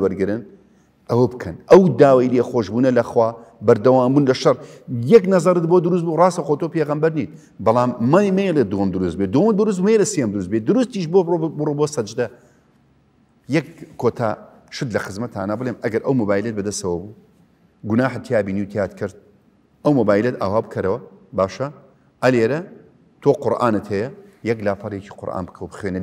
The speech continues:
لای کەم. چونکە پێنج هەزار حەسەنەت بۆ ئەنووسرێ. یەک سەفحەیەکی قورئان، پێنج هەزار چاکەت بۆ ئەنووسرێ. ئێ، ئەو پێنج هەزار چا ئەلەقل بێتەوە کەفاڕەتە. ئەلەقل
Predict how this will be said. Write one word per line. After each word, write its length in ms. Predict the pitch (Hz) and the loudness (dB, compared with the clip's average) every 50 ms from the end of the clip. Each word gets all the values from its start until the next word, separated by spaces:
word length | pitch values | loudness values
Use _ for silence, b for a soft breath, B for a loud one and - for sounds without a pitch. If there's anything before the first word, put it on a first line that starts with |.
| 95 | 0
لای 180 | 101 95 95 92 - | 2 2 2 0 -2
کەم. 160 | - 101 92 82 - - - _ _ _ _ _ _ _ _ _ _ _ _ _ _ _ - | -6 -6 -6 -8 -10 -14 -20 _ _ _ _ _ _ _ _ _ _ _ _ _ _ _ -6
چونکە 280 | - 123 110 - - 120 - - | -4 -4 -2 0 0 0 0 0
پێنج 260 | - 180 190 190 185 185 - - - | 0 2 2 2 2 -2 -4 0 2
هەزار 360 | 135 113 107 131 123 123 123 - | 2 4 4 4 4 4 2 0
حەسەنەت 400 | - 123 110 - 127 120 135 131 113 117 | -2 -4 -2 -2 0 0 0 0 0 0
بۆ 60 | 123 76 | 0 0
ئەنووسرێ. 380 | 95 92 85 - - 87 82 - - - _ _ _ _ _ _ _ _ _ _ _ _ _ _ _ _ _ _ _ _ - 101 95 101 127 | 0 -2 -4 -6 -10 -12 -12 -12 -14 -18 _ _ _ _ _ _ _ _ _ _ _ _ _ _ _ _ _ _ _ _ -10 -6 0 2 2
یەک 140 | 165 - - - - - | 2 2 0 -6 -6 -4
سەفحەیەکی 540 | 127 110 - - 135 139 131 120 - - 123 - - | -4 -4 -2 -2 -2 -2 -2 -4 -6 -8 -12 -8 -6
قورئان، 360 | 101 - - 101 98 107 143 - - - - b b b b b _ _ _ - | -6 -6 -4 -4 -4 -4 -4 -8 -12 -20 -20 b b b b b _ _ _ -2
پێنج 260 | - 175 196 202 185 202 - - | 0 2 2 2 0 -2 -4 -6
هەزار 260 | 120 104 127 123 120 120 - | -4 0 2 0 0 0 -2
چاکەت 320 | - 120 107 - - 120 95 101 | -2 -2 -2 -2 -4 -6 -4 -2
بۆ 60 | 107 - - | -2 -2 -2
ئەنووسرێ. 440 | 92 87 82 - - - 87 90 - - _ _ _ _ _ _ _ _ _ _ _ _ _ _ _ _ _ _ _ _ _ _ _ _ _ _ _ _ | -2 -4 -4 -6 -10 -12 -12 -14 -14 -16 _ _ _ _ _ _ _ _ _ _ _ _ _ _ _ _ _ _ _ _ _ _ _ _ _ _ _ _
ئێ، 80 | - 113 - | -4 0 2
ئەو 100 | 139 135 - | 2 2 2
پێنج 140 | 151 127 113 123 | 0 -4 -2 -2
هەزار 160 | 110 127 120 - | -4 -4 -4 -2
چا 60 | - 151 - - | -4 -4 0 0
ئەلەقل 380 | 208 196 180 147 - - 120 104 | 0 2 2 0 0 -2 -2 -4
بێتەوە 240 | 101 - - 92 80 - | -4 -4 -4 -6 -6 -8
کەفاڕەتە. 460 | - 92 - - 87 87 90 - - - - - | -10 -14 -12 -12 -12 -12 -12 -16 -20 -18 -4 0
ئەلەقل 360 | 185 202 202 175 160 - 160 | 0 0 2 0 -2 -2 -4